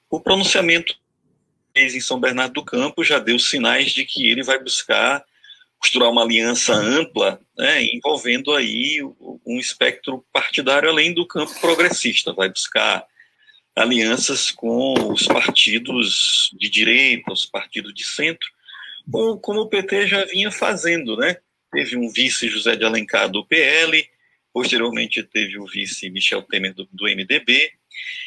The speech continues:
E quando a gente fala em, em M D B, inevitavelmente temos que,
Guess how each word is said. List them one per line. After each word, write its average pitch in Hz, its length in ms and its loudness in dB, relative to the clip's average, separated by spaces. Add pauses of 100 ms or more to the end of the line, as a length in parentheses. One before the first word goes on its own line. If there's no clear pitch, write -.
(160)
E 381 80 0
quando 170 300 2
a - 20 6
gente 170 320 2
fala 175 420 2
em, 165 540 2
em 143 240 4
M 135 160 2
D 160 260 0
B, 170 360 4 (580)
inevitavelmente 151 1040 -2
temos 170 400 -6
que, 139 640 -6